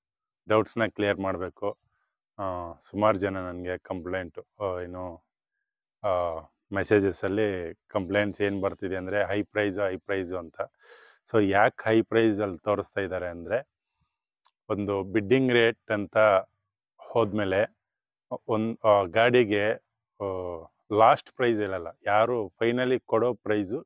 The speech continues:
ಯಾರು ಹೇಳಲ್ಲ, ಅದು ಸ್ಟಾರ್ಟಿಂಗ್ ಪ್ರೈಸ್ ಹೇಳ್ತಾರೆ. ಈಗ ಒಂದ್ ಬಿಡ್ಡಿಂಗ್ ಸ್ಟಾರ್ಟ್ ಮಾಡ್ಬೇಕಂದ್ರೆ ಒಂದ್ ಕಾರ್ ಲೋ-, ಒಂದ್ ಕಾರ್ ವ್ಯಾಲ್ಯೂ ಒಂದು ಐದ್ ಲಕ್ಷ ಅಂದ್ರೆ ಅವ್ರು ನಮ್ಗೆ ಹೇಳೋದು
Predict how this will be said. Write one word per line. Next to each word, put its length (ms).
ಯಾರು 300
ಹೇಳಲ್ಲ, 400
ಅದು 500
ಸ್ಟಾರ್ಟಿಂಗ್ 520
ಪ್ರೈಸ್ 280
ಹೇಳ್ತಾರೆ. 460
ಈಗ 120
ಒಂದ್ 260
ಬಿಡ್ಡಿಂಗ್ 320
ಸ್ಟಾರ್ಟ್ 300
ಮಾಡ್ಬೇಕಂದ್ರೆ 500
ಒಂದ್ 220
ಕಾರ್ 280
ಲೋ-, 320
ಒಂದ್ 180
ಕಾರ್ 260
ವ್ಯಾಲ್ಯೂ 400
ಒಂದು 600
ಐದ್ 160
ಲಕ್ಷ 260
ಅಂದ್ರೆ 420
ಅವ್ರು 260
ನಮ್ಗೆ 380
ಹೇಳೋದು 460